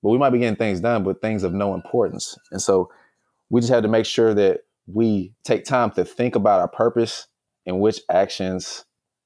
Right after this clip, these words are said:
will start that domino effect, which action will actually make a difference in my life besides just merely moving, moving a box from one side to the other, then having to move it back later and not actually going anywhere,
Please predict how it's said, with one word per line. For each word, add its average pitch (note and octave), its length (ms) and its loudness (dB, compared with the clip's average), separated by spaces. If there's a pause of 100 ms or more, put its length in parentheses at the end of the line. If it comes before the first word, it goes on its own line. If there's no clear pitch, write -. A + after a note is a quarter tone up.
(400)
will G2+ 160 2
start A#2 380 0
that F2+ 180 2
domino F2 340 0
effect, E2 380 -4
which C3 340 0
action A2 300 0
will G2 60 2
actually G2 360 0
make G2+ 240 -2
a E2+ 80 -2
difference F2 480 -4
in F2 100 -4
my F2 80 -4
life F2 340 0
besides F2+ 460 0
just F#2 240 -2 (400)
merely G2 540 2 (540)
moving, G#2 580 0
moving A2 380 0
a G2+ 40 2
box G#2+ 340 2
from F#2+ 280 -6
one G#2 160 0
side G2 300 2
to - 80 -2
the G2 100 4
other, G2 240 2
then G2 140 -2
having G2 240 0
to F#2+ 40 -2
move F#2+ 200 2
it F2+ 80 0
back F#2 180 0
later F#2 340 2
and F#2 200 -4
not F#2+ 240 0 (360)
actually F2+ 300 0
going F2+ 240 0
anywhere, F2 480 -4